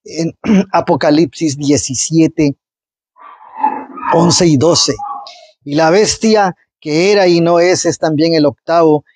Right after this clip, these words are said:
y es, eh, de los siete, y va a perdición. Y los diez cuernos que has visto son diez reyes que aún no han recibido reino, mas tomarán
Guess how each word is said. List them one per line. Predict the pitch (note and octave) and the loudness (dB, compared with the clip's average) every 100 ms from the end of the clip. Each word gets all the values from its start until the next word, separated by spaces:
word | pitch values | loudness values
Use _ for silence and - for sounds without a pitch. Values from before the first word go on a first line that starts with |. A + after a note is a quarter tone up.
| _ - | _ -8
y | D3 | -2
es, | G3 F#3 - - _ _ _ _ | 0 0 -6 -12 _ _ _ _
eh, | E3+ E3+ D#3 D3 B2 | -2 0 2 0 -2
de | C#3 D#3+ | 0 0
los | D3 - | 0 0
siete, | G3 G3 - F3 C#3+ | 2 0 0 -2 0
y | D3+ | 0
va | C#3 D#3 - | 0 0 0
a | C#3 | -2
perdición. | C3 A#2 A2+ - A2+ - _ _ _ _ - | -2 -4 -4 -8 -8 -20 _ _ _ _ -4
Y | C#3 | 0
los | D3 B2 | 0 0
diez | B2 G3 A#3+ - | 2 2 2 0
cuernos | G#3 A3 F3 D3 D3 - | 0 0 2 0 -2 -4
que | C3+ | -4
has | C3 C3 | -2 -2
visto | C#3 F#3+ - D#3+ C3 - _ _ | -2 -2 0 -2 -4 -6 _ _
son | - C#3 | -6 0
diez | C3+ D3 B2+ | 2 2 2
reyes | F3 A3 F#3+ C#3+ - - _ _ | 2 2 2 0 -2 -12 _ _
que | E3 | -4
aún | D#3 E3+ G3+ F#3 | 0 2 4 2
no | D#3+ | 2
han | D#3 | 0
recibido | D3 D#3 E3 C#3 D3 D#3 | 0 0 0 0 2 2
reino, | E3+ D#3+ D3+ F3 E3+ _ _ _ | 2 2 0 -2 -4 _ _ _
mas | - D3 D#3 C3 - - | -10 -4 -2 -2 -6 -6
tomarán | D#3 C#3 C3+ F#3 B3 A#3 F#3+ | -2 0 0 2 2 2 -2